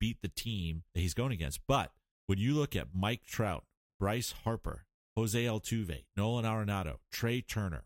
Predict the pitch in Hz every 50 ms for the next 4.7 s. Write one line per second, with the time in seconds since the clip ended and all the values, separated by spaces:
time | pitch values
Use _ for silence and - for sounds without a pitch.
0 | _ - - - 117 123 127 123 117 95 - - 110 104 107 101 - - - -
1 | 76 - - _ _ _ _ _ _ _ - - 110 117 117 107 90 - - _
2 | _ _ _ _ _ _ _ _ _ - 120 131 - - - - - 156 156 147
3 | 139 127 101 98 107 101 92 - - - 135 139 139 117 110 87 85 - - 110
4 | 104 101 98 92 - - 123 120 117 95 82 78 76 -